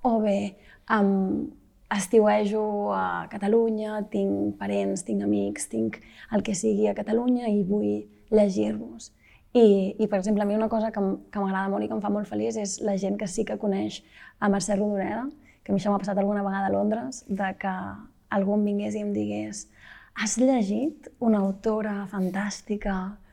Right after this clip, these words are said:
que es diu", i et pronuncien Mercè Rodoreda d'una manera com curiosa, i quan entens que estan dient Mercè Rodoreda, em,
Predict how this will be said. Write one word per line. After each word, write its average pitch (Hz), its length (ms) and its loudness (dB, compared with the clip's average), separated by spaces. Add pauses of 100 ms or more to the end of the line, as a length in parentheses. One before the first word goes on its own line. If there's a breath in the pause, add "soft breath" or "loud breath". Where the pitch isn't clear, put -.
(180 soft breath)
que 214 220 0
es 180 180 0
diu", 208 380 2 (100)
i 208 80 0
et 190 80 -2
pronuncien 196 640 -4
Mercè 196 260 -6
Rodoreda 196 480 -4
d'una 190 160 -4
manera 196 240 -6 (220)
com 202 180 -6
curiosa, 196 460 -4 (340 soft breath)
i 185 80 6
quan 202 160 4
entens 214 320 4
que 208 80 -4
estan 196 160 0
dient 190 240 0
Mercè 190 240 -6
Rodoreda, 196 480 -4 (1040 soft breath)
em, 190 200 6